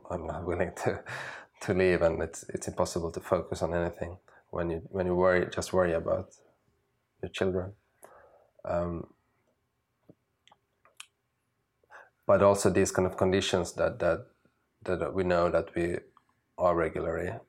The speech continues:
in the hospital, and, and in the longest period it's been, like, six months that it's, it's easy. Uh, it's also something that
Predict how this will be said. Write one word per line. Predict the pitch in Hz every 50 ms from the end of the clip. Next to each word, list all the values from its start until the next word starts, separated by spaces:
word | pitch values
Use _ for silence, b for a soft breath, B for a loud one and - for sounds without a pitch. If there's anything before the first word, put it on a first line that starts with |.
| _ _ -
in | 90 87
the | 87 92
hospital, | - 87 - - 87 90 85 90 87
and, | 90 - - - - -
and | - 85 - - - - _ _ _ _ _ _ _ _ _ _ _ _ _ _ _ _ _ _ _ _ _ _ _ _ _ _ _ _ - - - _ _ _ _ _ _ _ _ _ _ _ _ _ _ _ _ _ _ _ _ _ _ -
in | -
the | 95
longest | 90 87 90 92 87 - -
period | - 95 90 87
it's | 87 85 -
been, | - 92 92 90
like, | 85 82 82 -
six | - - - - - -
months | - 82 82 85 -
that | - - - -
it's, | - - - - - -
it's | 92 95 - -
easy. | - 101 101 87 92 95 92 92 90 - _ _ _ _ _ _ _ _ _ _ - _ _ _ _ - _ _ b b b b b b b b b b _ - -
Uh, | - 92 87 85 87 87 87 87 87 - - - - _ _ _ _ _ _ _ _ _ _ _ _ _ _ _ _ _ _ _ _ _ _ _ -
it's | 98 - 101
also | 92 90
something | - - 98 90 85 - - 85 85
that | 80 85 82 82 113